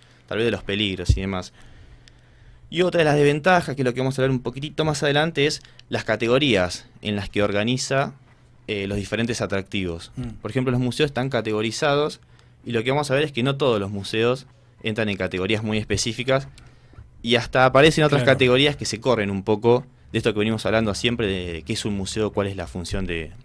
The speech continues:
Speaker 1: de los
Speaker 2: De los
Speaker 1: museos.
Speaker 2: museos.
Speaker 1: Así que eso es, no sé si a ustedes tienen alguna más para,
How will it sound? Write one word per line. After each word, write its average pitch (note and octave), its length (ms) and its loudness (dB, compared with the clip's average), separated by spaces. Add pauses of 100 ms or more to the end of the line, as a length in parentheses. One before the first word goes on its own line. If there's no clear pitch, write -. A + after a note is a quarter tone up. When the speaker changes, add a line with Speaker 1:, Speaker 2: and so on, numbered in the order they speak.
(160)
Speaker 1:
de - 0 -
los G2 80 -8
Speaker 2:
De G2 80 0
los F2+ 100 -8
Speaker 1:
museos. F#2+ 500 2
Speaker 2:
museos. F#2+ 140 -14 (440)
Speaker 1:
Así G#2+ 200 -8
que B2 120 -2
eso B2+ 200 -2
es, G#2+ 180 -2
no A#2 80 -8
sé A#2 120 -8
si A#2 80 -2
a G2+ 40 2
ustedes G#2 360 0 (220)
tienen G#2 260 -4
alguna G#2 280 -4
más A2 200 -2
para, E2+ 320 -6